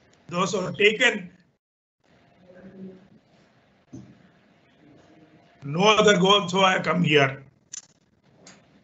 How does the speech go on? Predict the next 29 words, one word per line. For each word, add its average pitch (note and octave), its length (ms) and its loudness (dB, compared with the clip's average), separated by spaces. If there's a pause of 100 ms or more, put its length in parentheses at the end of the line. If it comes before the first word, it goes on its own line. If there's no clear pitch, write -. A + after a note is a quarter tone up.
(160)
For A#3+ 260 -2
such G3 260 2
people, G3+ 340 2 (640)
really F3 640 2
this E3+ 200 -2
is D3+ 120 -10
going D3+ 220 -4
to D3 80 -4
be D3 120 -4
a C#3+ 140 -8
challenge. B2 580 -14 (920)
So F3 160 -8
therefore, F3+ 640 2 (280)
I D3+ 120 -4
think F#3+ 240 -6
for F3+ 120 0
a D#3+ 100 0
single G#3+ 500 -2
question, G3+ 380 -2
I F#3 60 2
have F3 120 -2
taken E3+ 300 0
more D#3+ 160 0
than D#3+ 140 -2
twenty D#3 260 2
minutes - 640 2
<laughs> - 320 -2
to - 80 2
answer. F3 580 0